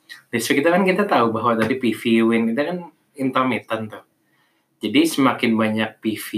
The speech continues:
atau wind yang masuk ke sistem, kita semakin butuh banyak pembangkit yang bisa, eh, nutupin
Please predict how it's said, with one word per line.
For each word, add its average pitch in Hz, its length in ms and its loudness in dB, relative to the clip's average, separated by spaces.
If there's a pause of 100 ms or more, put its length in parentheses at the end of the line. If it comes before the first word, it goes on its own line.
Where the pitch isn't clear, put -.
(460)
atau 110 320 0
wind 107 160 0
yang 107 160 -4
masuk 107 320 -8
ke - 20 -8 (140)
sistem, 151 400 -4 (720)
kita - 400 -2
semakin 113 640 -2
butuh 110 400 0
banyak 117 640 -4
pembangkit 110 640 -4
yang 113 160 -6
bisa, 135 560 -2 (560)
eh, 104 720 -2
nutupin 120 800 -2